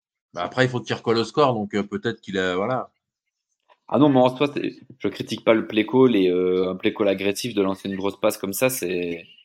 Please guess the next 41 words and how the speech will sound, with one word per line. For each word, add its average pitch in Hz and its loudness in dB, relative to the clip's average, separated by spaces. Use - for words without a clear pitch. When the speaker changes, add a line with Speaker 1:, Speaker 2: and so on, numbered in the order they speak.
Speaker 2:
pourquoi 113 -4
pas ? - -2
Mais 90 -2
je, - -10
en - -8
fait, 123 2
je 101 -4
comprends 92 -2
pas 107 4
pourquoi - -2
tu - -6
la 101 2
lances 113 0
si - -10
tu 98 -10
vois 104 2
alors 101 2
que 92 -2
en - -6
couverture, 98 -2
euh, 87 -2
ou 92 -4
je 95 -8
sais 98 -4
pas 101 -4
ce - -18
qui - -14
s'est 98 -4
passé. 110 -2
Est-ce 104 -2
que 95 -8
Zay 98 0
Jones 107 -2
a 95 0
glissé 104 -2
ou 98 -2
quoi ? 113 0
Je 95 -2
sais 95 -4
pas, 120 6
mais 92 -4